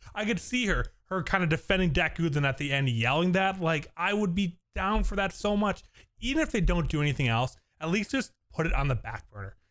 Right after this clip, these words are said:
'Cause, like, saying, "Hey," and then they had a little moment like, "What was that? Blah, blah, blah. Like, we'll deal with it after we take down All For One." I'd be happy with that. At least acknowledge it,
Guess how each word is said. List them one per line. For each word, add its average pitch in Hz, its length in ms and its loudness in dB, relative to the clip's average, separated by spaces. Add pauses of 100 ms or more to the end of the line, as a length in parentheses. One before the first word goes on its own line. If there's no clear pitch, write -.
(140)
'Cause, 160 120 -6
like, 156 120 -2
saying, 151 200 0
"Hey," 120 300 0 (420)
and 151 80 -2
then 151 80 2
they 143 80 2
had 143 140 2
a 139 40 0
little 131 140 2
moment 127 340 0
like, 110 140 -2 (880)
"What 123 260 -2
was 110 140 -2
that? 139 260 0
Blah, 113 120 0
blah, 113 80 0
blah. 135 320 0
Like, 110 280 -2
we'll 120 160 0
deal 123 220 2
with 117 160 0
it 117 60 -2
after 110 300 0
we 104 80 0
take 107 160 -6
down 104 160 -2
All 95 140 0
For 104 140 -10
One." 95 160 -10 (340)
I'd 185 260 0
be 185 120 2
happy 131 420 -2
with 92 220 -10
that. - 160 -16 (320)
At 170 120 -2
least 196 400 0
acknowledge 127 560 0
it, 98 120 -6